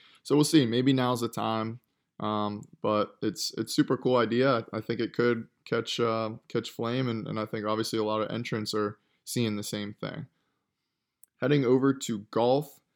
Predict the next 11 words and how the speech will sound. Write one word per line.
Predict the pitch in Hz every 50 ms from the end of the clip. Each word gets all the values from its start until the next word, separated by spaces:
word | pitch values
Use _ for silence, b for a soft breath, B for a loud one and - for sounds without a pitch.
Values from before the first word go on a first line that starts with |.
| _ _ _ -
Putt | - 131 - -
Shack, | - - 147 139 135 143 - - - - _
they, | - - 113 113 113 113
uh, | 110 107 107 107
were | 101 104 104
co-founded | - 123 117 113 - 110 110 110 113 113 104 104 110 - -
by | - 107 107 104 104 101
the | 98 101
creators | - - 110 107 101 98 90
of | -
Topgolf, | - - 135 127 - - - 127 123 120 123